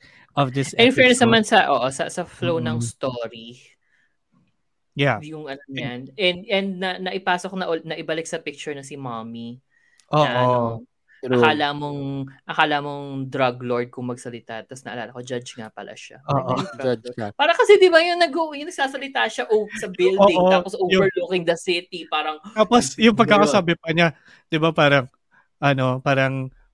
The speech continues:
Speaker 1: "Magkita tayo dun sa restaurant, two P M." Alam mo kung saan yun, di ba?
Speaker 2: Alam mo kung saan yun.
Speaker 1: Mama?
Speaker 2: Diba? <laughs>
Speaker 3: Oo.
Speaker 2: Diba?
Speaker 3: Hindi, speaking of, ano, speaking of, tawag dito, story, na-realize ko din kanina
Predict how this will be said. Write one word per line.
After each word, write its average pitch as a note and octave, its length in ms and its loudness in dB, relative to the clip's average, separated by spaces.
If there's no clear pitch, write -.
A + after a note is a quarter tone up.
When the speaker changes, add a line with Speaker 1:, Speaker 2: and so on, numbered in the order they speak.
Speaker 1:
"Magkita C#3 400 -2
tayo D3+ 240 6
dun C#3+ 160 0
sa C#3 160 -2
restaurant, B2 560 -2
two C#3+ 80 2
P D#3+ 80 2
M." - 160 -4
Alam F3 240 4
mo F3+ 80 2
kung - 160 -8
saan D3+ 240 -2
yun, D#3 160 2
di C#3 80 0
ba? A2+ 240 -2
Speaker 2:
Alam C3 240 -4
mo B2+ 80 -12
kung C3 80 -18
saan A2 160 -12
yun. B2+ 240 -10
Speaker 1:
Mama? E3 320 2
Speaker 2:
Diba? A#2 240 -14
<laughs> F#3+ 1900 -8
Speaker 3:
Oo. B2+ 480 0
Speaker 2:
Diba? A#2 320 -18
Speaker 3:
Hindi, F3+ 160 0
speaking G3 400 -4
of, F#3+ 160 -4
ano, C3 560 -2
speaking E3 720 -6
of, D3 320 0
tawag C#3 280 0
dito, B2+ 480 -8
story, A#2 720 -2
na-realize D3 800 -8
ko - 120 -8
din C3 280 -8
kanina G2 600 -14